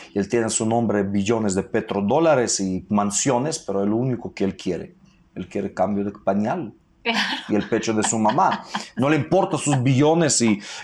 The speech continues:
Speaker 1: y qué duques es, es este bebé. Entonces, el hecho que yo te... Entonces, no es suficientemente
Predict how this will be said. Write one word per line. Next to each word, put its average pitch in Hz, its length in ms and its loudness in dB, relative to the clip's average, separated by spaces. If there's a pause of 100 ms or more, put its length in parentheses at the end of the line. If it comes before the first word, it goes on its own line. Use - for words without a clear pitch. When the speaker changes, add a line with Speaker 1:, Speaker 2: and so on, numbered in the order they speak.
Speaker 1:
y 120 440 4
qué 139 140 0
duques 135 680 2
es, 139 400 2
es 123 200 0
este 120 200 0
bebé. 135 420 0 (160)
Entonces, - 340 -4
el 120 80 4
hecho 170 240 0
que 127 100 -2
yo 123 200 0
te... - 260 -2 (240)
Entonces, - 420 -4 (200)
no 147 120 6
es 208 80 2
suficientemente 165 1080 2